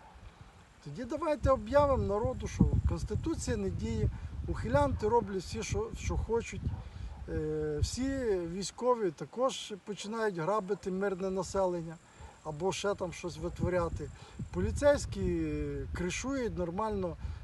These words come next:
весь бізнес, е, кожен тільки в своїй галузі, чи в своєму секторі, чи відділенні, як вони називаються. Тому я думаю, що, е, добром це не закінчиться,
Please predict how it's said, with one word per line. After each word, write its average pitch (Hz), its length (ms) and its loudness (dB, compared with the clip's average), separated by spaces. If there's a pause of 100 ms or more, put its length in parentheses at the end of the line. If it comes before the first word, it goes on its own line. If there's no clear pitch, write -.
(120)
весь 190 260 4
бізнес, 185 680 -6
е, 156 220 -4
кожен 208 360 0
тільки 190 320 -8
в 143 120 -6
своїй 196 340 -4
галузі, 165 540 0 (400)
чи 165 120 -8
в 156 60 -6
своєму 196 540 -2
секторі, 196 640 -2
чи 147 220 -8
відділенні, 156 720 -6
як 190 160 -4
вони 185 200 -4
називаються. 165 720 -6 (540)
Тому 240 220 -6
я 277 120 6
думаю, 269 540 2 (180)
що, 240 360 4 (100)
е, 202 360 2
добром 220 480 2
це 226 140 -2
не 233 120 -4
закінчиться, 190 720 -4